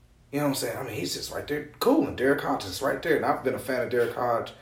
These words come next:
for years. Like, Derek Hodge played on hip-hop stuff, Q-Tip. Like,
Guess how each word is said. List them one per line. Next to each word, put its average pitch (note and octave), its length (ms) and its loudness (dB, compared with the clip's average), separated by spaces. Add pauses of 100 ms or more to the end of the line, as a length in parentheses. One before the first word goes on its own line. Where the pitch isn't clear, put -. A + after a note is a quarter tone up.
(500)
for B2 180 2
years. B2+ 480 8
Like, G2 180 2
Derek C3 280 8
Hodge B2+ 220 6
played A#2 220 2
on F#2+ 120 -4
hip-hop C3+ 420 4
stuff, B2 340 -2
Q-Tip. C#3 560 6
Like, F#2+ 240 -2